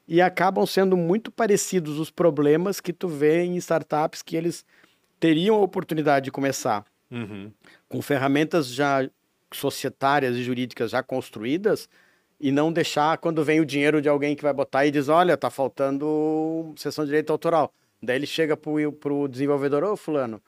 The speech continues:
Speaker 1: precisa assinar esse documento aqui?" "Não, não, isso aqui tu não me pagou ainda. Tu me
Speaker 2: Uf.
Speaker 1: deve esse desenvolvimento." "Não, mas eu venho pagando salário pra ti." "Não, não, mas é, é, isso é eu que criei. Isso aqui é meu, esse software, não é teu."
Speaker 2: Eu tenho direito autoral disso
Speaker 1: E
Speaker 2: aí.
Speaker 1: daí? Quem é dono do software?
Speaker 2: É.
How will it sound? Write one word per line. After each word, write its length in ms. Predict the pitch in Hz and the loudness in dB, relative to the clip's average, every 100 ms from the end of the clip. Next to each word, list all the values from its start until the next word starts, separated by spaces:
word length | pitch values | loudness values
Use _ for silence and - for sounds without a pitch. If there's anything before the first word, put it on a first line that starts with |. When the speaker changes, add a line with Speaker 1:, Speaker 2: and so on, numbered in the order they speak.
| _ _ _ - - - | _ _ _ -20 -20 -10
Speaker 1:
precisa 260 | 131 - 175 | -8 -2 -2
assinar 260 | 170 165 | 2 0
esse 100 | 156 | 2
documento 340 | 170 156 165 147 | -2 0 -2 0
aqui?" 100 | 214 | 0
"Não, 200 | 175 208 | 0 0
não, 120 | 175 | -4
isso 120 | - | -6
aqui 120 | 113 | -10
tu 80 | 110 | -10
não 100 | 139 | -8
me 60 | 147 | -6
pagou 240 | 156 156 | -6 -4
ainda. 320 | 175 196 117 - _ | -6 -6 -8 -10 _
Tu 80 | - | -10
me 100 | 120 | -8
Speaker 2:
Uf. 60 | 110 | -4
Speaker 1:
deve 280 | 135 170 131 | -4 -2 -4
esse 220 | - 113 | -8 -14
desenvolvimento." 600 | 107 110 101 110 98 _ _ _ _ _ - | -14 -14 -14 -14 -14 _ _ _ _ _ -10
"Não, 100 | 349 | -4
mas 160 | 165 131 | -2 -2
eu 80 | |
venho 180 | 131 151 | -2 -2
pagando 320 | 151 139 156 | -2 -2 -2
salário 400 | 143 139 139 160 | -4 -2 0 0
pra 140 | 139 123 | -2 -6
ti." 220 | 170 175 _ _ | -6 -8 _ _
"Não, 140 | 139 165 | -6 -4
não, 100 | 170 | -4
mas 220 | 117 - | -4 -8
é, 80 | 104 | -12
é, 440 | 101 104 104 107 - _ | -12 -12 -12 -16 -20 _
isso 220 | 113 117 143 | -12 -6 0
é 80 | 147 | 2
eu 160 | 185 | 2
que 160 | - 135 | 0 -12
criei. 360 | - 120 104 101 | -8 -6 -4 -8
Isso 120 | - | -10
aqui 120 | 98 | -10
é 40 | 110 | -2
meu, 200 | 208 180 | 0 0
esse 160 | - | -2
software, 400 | - 104 - 107 | -10 -12 -12 -14
não 100 | 104 | -8
é 80 | 123 | -6
teu." 240 | - 151 110 | -4 -4 0
Speaker 2:
Eu 140 | 156 | 0
tenho 220 | 151 117 | 0 -4
direito 320 | 110 107 101 | -4 -6 -8
autoral 320 | 104 120 101 101 | -12 -10 -10 -10
disso 160 | - | -10
Speaker 1:
E 40 | 113 | -2
Speaker 2:
aí. 40 | |
Speaker 1:
daí? 380 | 139 131 98 92 | 0 0 -4 -6
Quem 200 | 131 123 | -4 -2
é 80 | 113 | -2
dono 220 | 107 98 | -4 -8
do 40 | |
software? 380 | - 87 - 107 98 | -12 -16 -16 -20 -20
Speaker 2:
É. 160 | _ | _